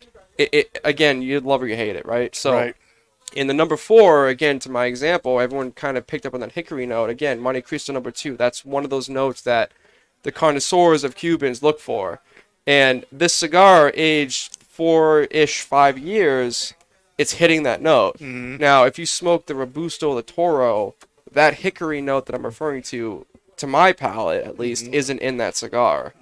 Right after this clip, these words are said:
Speaker 2: Okay.
Speaker 1: And now I've had a Robusto Coro Reserve that's been aged for four years,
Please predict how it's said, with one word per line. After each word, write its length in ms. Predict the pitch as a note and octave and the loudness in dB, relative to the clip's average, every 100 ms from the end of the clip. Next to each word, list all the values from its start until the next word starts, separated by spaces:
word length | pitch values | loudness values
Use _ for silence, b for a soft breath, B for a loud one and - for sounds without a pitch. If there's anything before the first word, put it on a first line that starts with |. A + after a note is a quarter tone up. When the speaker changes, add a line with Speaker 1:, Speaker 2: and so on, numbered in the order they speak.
| C3 | -18
Speaker 2:
Okay. 340 | - A#2+ A#2 _ | -10 -10 -10 _
Speaker 1:
And 140 | C#3 C#3+ | -4 2
now 160 | C#3 | 4
I've 160 | C3+ C3 | 4 4
had 400 | E3 E3 D#3+ C#3 | 2 6 6 4
a 340 | C3 B2+ A#2 | -2 -2 -2
Robusto 840 | E2 B2+ C3+ F3 E3 D3 C3 A#2 A#2 | -6 -10 -6 -8 -6 0 2 2 -2
Coro 260 | - C3+ | -6 -6
Reserve 400 | C3 B2+ B2+ B2+ | -4 -6 -2 -2
that's 160 | A#2 A2+ | -2 -8
been 160 | B2+ - | -10 -8
aged 260 | A#2 A2+ | -6 -6
for 120 | - | -10
four 260 | A#2+ C#3 B2+ | -12 -8 -6
years, 640 | D3+ A3+ E3 B2+ A#2+ - | -4 0 0 0 -2 -8